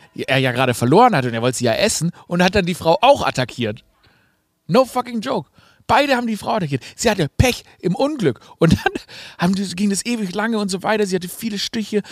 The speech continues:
Und dann hat irgendwann hat der Adler mit seinen Attacken es dann auch noch geschafft, die Schlange wieder von ihr wegzureißen und ist mit der Schlange wieder weggeflogen und hat sie dann gesnackt. Und die Frau musste ins Krankenhaus und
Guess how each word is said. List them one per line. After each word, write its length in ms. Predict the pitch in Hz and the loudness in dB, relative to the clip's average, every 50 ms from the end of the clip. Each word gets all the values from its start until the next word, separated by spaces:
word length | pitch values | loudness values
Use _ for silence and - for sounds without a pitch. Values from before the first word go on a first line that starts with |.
| - - - _ | -14 -20 -14 _
Und 140 | - 160 160 | -4 -2 0
dann 180 | 170 180 190 | 0 2 2
hat 160 | 185 185 - - | 0 0 0 0
irgendwann 480 | 226 254 262 233 202 190 202 202 202 | 0 2 2 2 2 2 2 4 2
hat 140 | 170 156 156 | 2 2 2
der 140 | 139 123 117 - - - _ | 0 0 0 -4 -12 -10 _
Adler 460 | - 151 190 233 190 139 135 147 - - - _ | 0 2 2 2 2 2 2 2 0 -2 -10 _
mit 120 | - 143 - | -12 -8 -6
seinen 200 | 156 139 135 113 | -6 -4 -4 -6
Attacken 380 | - - - - - - 180 | -6 -4 -4 -4 -2 -2 -4
es 80 | 165 - | -2 -2
dann 120 | 147 113 | -2 2
auch 160 | 110 139 147 | 2 2 2
noch 120 | 160 151 - | 2 0 -2
geschafft, 300 | - - 147 139 - - | -2 -4 -4 -4 -2 -4
die 60 | 123 | -6
Schlange 420 | - - - 131 139 175 190 165 | -6 -2 0 2 2 2 2 0
wieder 180 | 139 135 131 113 | 0 0 -2 -2
von 120 | - - | -2 -4
ihr 120 | 117 110 107 | -4 -2 -2
wegzureißen 580 | 143 - - - 180 156 165 165 165 - - | -4 -4 -4 -8 -4 -2 0 -2 -2 -2 -8
und 60 | - 151 | -8 -6
ist 100 | 139 156 | -6 -4
mit 100 | 147 143 | -4 -4
der 80 | 127 | -4
Schlange 320 | 120 - 131 123 123 127 117 | -4 -2 -2 -2 0 -2 -2
wieder 180 | 117 113 107 | -2 -2 -2
weggeflogen 480 | 113 107 - 110 - - 113 107 107 - - - - _ | -2 -4 -4 -8 -2 -2 -2 -2 -2 -6 -12 -20 -20 _
und 120 | - 113 107 | -8 -6 -6
hat 120 | 107 - | -4 -4
sie 80 | - 101 | -6 -8
dann 240 | 98 92 87 90 - _ _ | -8 -10 -10 -14 -20 _ _
gesnackt. 480 | - 110 104 98 98 85 78 - - _ _ _ _ _ _ _ _ _ _ _ _ | -8 -8 -8 -6 -6 -8 -10 -12 -16 _ _ _ _ _ _ _ _ _ _ _ _
Und 80 | - 127 | -10 -10
die 60 | 117 | -6
Frau 160 | 104 127 135 | 0 0 2
musste 220 | 147 143 131 - 165 | 2 2 0 -2 -4
ins 100 | 123 - | -4 -2
Krankenhaus 440 | 139 151 185 190 160 143 151 175 - | -2 -2 0 0 0 0 0 -2 -4
und 220 | - 135 123 | -8 -10 -10